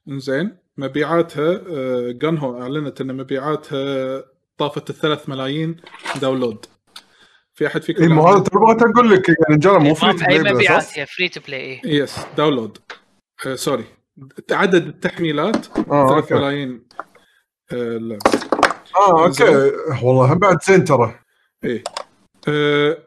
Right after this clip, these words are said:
Speaker 1: يوبي سوفت هم من قالوا، أكدوا إن بواتش دوغ ليجن، إنزين، اللي هي اللي راح تنزل الجديدة،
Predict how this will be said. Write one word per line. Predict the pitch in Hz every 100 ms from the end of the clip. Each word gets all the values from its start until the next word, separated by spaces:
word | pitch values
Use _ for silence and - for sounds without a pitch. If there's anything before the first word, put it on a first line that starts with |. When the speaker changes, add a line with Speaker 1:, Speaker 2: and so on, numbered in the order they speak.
| -
Speaker 1:
يوبي | 170 247 262
سوفت | 240 - 214
هم |
من | 214 196
قالوا، | 165 139 131 170 - _ _ - _ 156
أكدوا | - 208 156 190 -
إن | 151
بواتش | 143 196 208 -
دوغ | 202 160
ليجن، | 202 180 151 233 - _ _ _ _ _ _ _ _ _ _ -
إنزين، | 131 131 143 131
اللي | 127 147 143
هي |
اللي | 135 139
راح | 135
تنزل | - 170 147 123
الجديدة، | 123 131 160 151 143 247 -